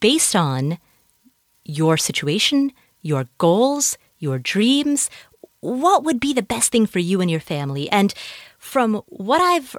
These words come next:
heard in your voicemail, I really believe that that is paying off your credit card debt. Because a, quote, crap ton of debt does not sound very pleasant. Uh, it seems to me that you would be able to sleep much more easily at night if you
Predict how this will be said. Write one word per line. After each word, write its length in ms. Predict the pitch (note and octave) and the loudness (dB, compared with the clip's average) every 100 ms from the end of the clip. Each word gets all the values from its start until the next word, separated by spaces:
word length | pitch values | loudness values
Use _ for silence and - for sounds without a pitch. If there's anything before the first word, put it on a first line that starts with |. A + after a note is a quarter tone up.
| _ - | _ -20
heard 640 | - - F#4 D3 D3 E3 _ - | -6 0 2 2 -2 -6 _ 0
in 200 | G#3+ A3+ | 4 4
your 160 | A#3 | 2
voicemail, 640 | G#3+ D#4 - F#3+ D#3+ D3+ D#3+ - _ _ _ _ _ _ _ _ _ - | 2 0 0 -2 -2 -2 -6 -18 _ _ _ _ _ _ _ _ _ -4
I 160 | C4+ | 0
really 260 | F#4 F4 D#4 | 2 2 2
believe 300 | C4 C#4 B3+ | 0 -2 -2
that 100 | - | -2
that 160 | A#3 G3+ | 0 0
is 120 | - | -2
paying 320 | - G#3+ G#3 | -2 0 2
off 220 | F#3 - | 0 0
your 80 | F#3 | -2
credit 280 | - D#3 - | -2 -4 -4
card 240 | - - | -8 -10
debt. 420 | - G#2 - - - - - - _ _ _ | -8 -10 -10 -10 -12 -16 -20 -20 _ _ _
Because 540 | C4 B3+ A#3+ A3+ G#3 - - _ - | 0 2 2 2 0 -4 -14 _ 0
a, 180 | A#3+ A#3 | 0 0
quote, 560 | - - B3+ A#3 - - _ - | -8 -2 -2 -2 -8 -14 _ -20
crap 420 | - F#3 F3 B3+ | -8 -2 -2 -2
ton 200 | - E4+ | -2 0
of 120 | F4 | 0
debt 320 | F4+ F#4+ A4+ _ - - _ | 0 -2 -2 _ -20 -20 _
does 140 | A3 A#3 | -2 0
not 220 | E4+ - | 0 0
sound 240 | C#4+ A#3+ | 2 2
very 220 | F#3+ F3 | 2 0
pleasant. 520 | D3+ - C#3+ D3 G#3 - - _ - | 0 -4 -2 -2 -4 -6 -14 _ -4
Uh, 200 | F3+ F3 | -2 0
it 180 | G3 - | -2 -2
seems 300 | - D#4 C#4 | 0 2 2
to 80 | A3+ | 2
me 120 | A3 | 2
that 120 | G3 | 2
you 100 | F#3 | 0
would 100 | F3 | 0
be 80 | F3+ | 0
able 120 | - | -2
to 60 | E3+ | -4
sleep 380 | - G3 F#3 | -4 -4 -4
much 180 | F#3 - | -4 -4
more 120 | E3+ - | -4 -2
easily 340 | F#3+ E3 D#3 | -2 -2 -2
at 80 | - | -2
night 200 | D#3 D3+ | -2 -2
if 180 | D#3+ - | -4 -4
you 240 | D#3+ | -2